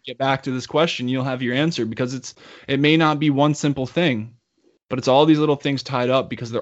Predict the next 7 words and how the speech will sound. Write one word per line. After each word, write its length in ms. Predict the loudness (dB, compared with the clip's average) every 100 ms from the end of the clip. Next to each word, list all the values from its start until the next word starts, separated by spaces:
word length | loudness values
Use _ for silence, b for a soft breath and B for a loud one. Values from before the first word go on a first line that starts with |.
| 0
all 220 | 2 2
consistently 680 | -2 -8 -6 -6 -6 -6 -6
done. 420 | -2 -2 -2 -6 B B B
It's, 160 | -4 0
there's 180 | 2
no, 160 | 4 6
like, 260 | 6 2